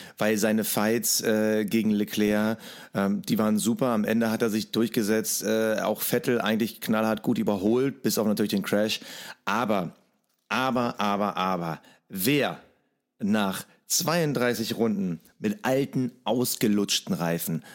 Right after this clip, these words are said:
mal noch eben die schnellste Rennrunde hinlegt, der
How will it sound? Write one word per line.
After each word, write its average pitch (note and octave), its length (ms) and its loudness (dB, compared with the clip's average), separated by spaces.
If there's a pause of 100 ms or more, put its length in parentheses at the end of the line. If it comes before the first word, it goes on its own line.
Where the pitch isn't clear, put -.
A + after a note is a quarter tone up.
mal A2+ 140 0
noch C3 140 -2
eben C#3 220 0
die C#3 100 0
schnellste B2+ 420 0
Rennrunde F2+ 420 0
hinlegt, D#2+ 560 -4 (720)
der B2 460 0